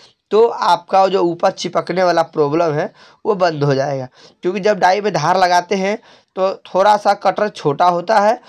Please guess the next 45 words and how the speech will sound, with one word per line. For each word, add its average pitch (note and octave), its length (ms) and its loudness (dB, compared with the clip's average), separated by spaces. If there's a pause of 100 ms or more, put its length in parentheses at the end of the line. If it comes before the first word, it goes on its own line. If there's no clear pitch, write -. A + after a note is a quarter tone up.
(220)
और F3+ 160 2
स्प्रिंग G3 440 -4
जो G#3 100 -2
अंदर F3+ 320 0
का F#3+ 120 0
होता D#3+ 300 0
है, F#3+ 60 0
वो F#3 240 0
छोटा F3+ 300 -4
नहीं C#3+ 260 -2
होता C3 280 -6
है, B2 160 -10 (400)
तो - 120 0
इसकी - 280 -4
वजह G#3+ 180 2
से G#3+ 140 -4
कटिंग A3 500 -2
तो A3+ 120 2
होता F#3 360 0
है F#3+ 260 -2 (440)
और A3 300 2 (920)
जो D#3 100 -4
कटोरी G3+ 480 2
है, A3 100 4
वो A#3 140 2
ऊपर F#3+ 280 0
में A3 100 0
चिपकता D#3+ 580 -6
है। B2+ 160 -8 (480)
तो G#3+ 380 0
इसलिए A3+ 360 2
स्प्रिंग G#3+ 380 -4
को A#3 140 2
इतना A3 320 2
जितना F#3 260 -4
दिखा F3+ 340 0
रहे G3 140 2
हैं, A3+ 80 -4 (100)
थोड़ा F3+ 160 4
थोड़ा F#3+ 180 -2
सा G3+ 80 -2
छोटा E3+ 340 0
कर F3 160 0
देना G3+ 220 -4
है। G#3 180 -2